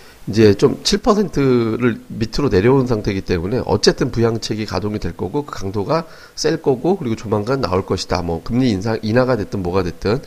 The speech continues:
그러니까 이런 어떤 이제 기대 심리 같은 게 작용을 하다 보니까,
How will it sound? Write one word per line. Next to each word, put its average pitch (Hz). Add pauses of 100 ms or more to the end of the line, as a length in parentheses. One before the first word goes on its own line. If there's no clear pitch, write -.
(360)
그러니까 104
이런 160
어떤 117 (180)
이제 101
기대 127
심리 117
같은 104
게 101
작용을 104
하다 147
보니까, 120